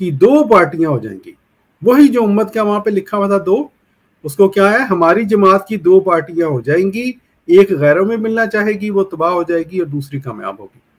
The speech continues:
और ये बिल्कुल बात वाज़ेह होगी। एक important बात जो मेरे से मिस होगी कि ये एक ख़ास, ये कह लें, एक माहौल था।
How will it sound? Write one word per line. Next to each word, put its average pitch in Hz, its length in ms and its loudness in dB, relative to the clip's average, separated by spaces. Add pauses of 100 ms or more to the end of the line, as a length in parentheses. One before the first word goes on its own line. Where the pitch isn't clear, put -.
(800)
और 233 320 4 (280)
ये 226 600 2 (360)
बिल्कुल 247 320 0
बात 226 240 6
वाज़ेह 202 280 2
होगी। 214 300 -2 (380)
एक 220 180 4
important 220 460 0
बात 226 260 -2 (240)
जो 147 80 -6
मेरे 151 220 -2
से 180 220 -2
मिस 165 240 -6
होगी 151 220 -6
कि - 720 -12
ये 269 460 -2 (160)
एक 220 300 2
ख़ास, 269 680 0
ये 202 680 -4
कह 185 140 -2
लें, 220 160 2
एक 202 180 0
माहौल 151 500 0
था। 165 440 -8